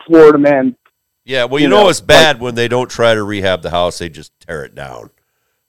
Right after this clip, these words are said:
Speaker 1: Oh, no, exactly. And it was not, I mean, it, on the outside, it was probably built,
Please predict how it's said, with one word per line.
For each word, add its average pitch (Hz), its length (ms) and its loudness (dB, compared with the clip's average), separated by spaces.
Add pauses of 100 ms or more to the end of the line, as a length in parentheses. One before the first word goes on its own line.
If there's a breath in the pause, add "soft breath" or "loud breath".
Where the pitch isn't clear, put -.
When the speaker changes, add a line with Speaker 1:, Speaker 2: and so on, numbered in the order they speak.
(760)
Speaker 1:
Oh, 240 160 6
no, 165 440 2 (100)
exactly. 160 520 -4
And 214 160 -6
it 339 140 -2
was 320 240 0
not, 202 420 0
I 165 120 -6
mean, 170 380 -2 (560)
it, 165 160 -14 (460)
on 160 160 0
the 147 140 -2
outside, 165 600 2
it 147 80 0
was 139 240 -4 (120)
probably 170 540 -2
built, 143 360 0